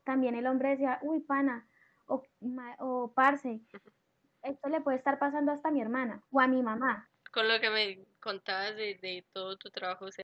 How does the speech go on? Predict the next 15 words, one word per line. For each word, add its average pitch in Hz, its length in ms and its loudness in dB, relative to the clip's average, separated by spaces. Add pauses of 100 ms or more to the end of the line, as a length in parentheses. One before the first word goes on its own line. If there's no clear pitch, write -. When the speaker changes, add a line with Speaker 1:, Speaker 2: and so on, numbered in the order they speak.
(140)
Speaker 2:
llegó 202 180 0
un 196 80 -8
punto 214 260 -4
en 226 60 2
el 233 140 2
que 214 320 -2 (380)
me 196 160 -2
dolió, 202 560 -4
me 202 380 -8
dolió 196 240 -4
resto 214 380 -4
y 226 120 -2
sobre 214 300 -6
todo 190 380 -8
que 202 300 -4